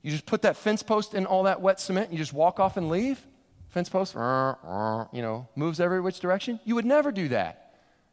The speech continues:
No, you would set it in there, you put the level, you'd nudge it a little bit, put the level, cement's slowly hardening. You put the level on it, you'd nudge it a little bit, you'd adjust it. It's all these little adjustments, and it's amazing. If you do those little adjustments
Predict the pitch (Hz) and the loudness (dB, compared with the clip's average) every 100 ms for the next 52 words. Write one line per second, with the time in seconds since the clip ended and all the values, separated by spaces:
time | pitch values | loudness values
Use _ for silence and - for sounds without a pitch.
0 | _ _ _ _ 233 320 277 160 156 196 | _ _ _ _ -4 2 2 2 0 -2
1 | - - 170 233 277 196 208 262 - - | -2 -2 0 2 2 2 2 0 -4 -8
2 | 185 226 175 160 165 220 - - _ _ | -6 -4 4 4 4 0 -6 -20 _ _
3 | - 147 131 151 170 185 180 185 160 190 | -14 -6 2 2 2 0 0 0 0 -2
4 | - - _ _ _ _ _ _ _ 151 | -4 -16 _ _ _ _ _ _ _ -10
5 | 202 185 160 180 196 - - - - 117 | -4 4 4 4 -2 -8 -20 -18 -6 -2
6 | 120 147 - 165 180 175 220 202 180 170 | -2 -4 -4 -2 0 2 0 0 -4 -6
7 | - - 165 160 170 175 185 190 208 147 | -12 -10 -6 0 2 4 2 -2 -2 -6
8 | 123 160 175 175 175 170 196 - 139 107 | -2 0 0 -4 -4 -4 -6 -6 -10 -4
9 | 147 165 - 208 - 196 196 247 226 151 | 2 2 2 -6 -6 -4 -2 0 -2 -2
10 | 160 240 247 226 160 226 233 139 120 185 | -4 -2 -2 -4 -2 -2 -2 -6 -4 -4
11 | 180 220 277 180 123 - - 180 214 254 | -2 0 0 0 -6 -8 -6 -2 -2 2
12 | 214 151 175 240 277 262 226 - 277 269 | 0 0 0 2 2 0 -2 0 0 0
13 | - 143 160 | -4 -6 -6